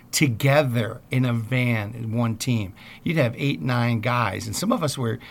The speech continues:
some of us were over three hundred pounds. I never got that big when I was with them. I was, like, two twenty, two forty-two,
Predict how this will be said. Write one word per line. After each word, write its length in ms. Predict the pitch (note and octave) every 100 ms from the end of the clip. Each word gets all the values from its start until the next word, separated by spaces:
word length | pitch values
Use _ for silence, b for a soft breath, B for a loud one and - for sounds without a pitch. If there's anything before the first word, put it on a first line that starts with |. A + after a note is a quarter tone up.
| B
some 200 | - G3+
of 100 | A#3
us 120 | C#3+
were 140 | C3+ C3
over 120 | A#2+
three 240 | A#2 C#3+
hundred 220 | C3+ A#2+ G2
pounds. 320 | D3 G2+ F#2+
I 100 | C#3
never 200 | C#3 G#2
got 200 | G#2+ G2+
that 200 | A#2 F#2+
big 260 | A#2+ A2
when 120 | G#2 G#2
I 40 |
was 160 | G#2 G#2
with 120 | G#2+
them. 200 | A2 G#2+
I 40 |
was, 120 | A2+
like, 120 | A2 G#2+ - B B B B
two 220 | - D#3 D3
twenty, 340 | - B2+ B2
two 160 | A#2+ C3+
forty-two, 920 | - B2+ B2+ B2 - B2 B2 A#2+ A#2+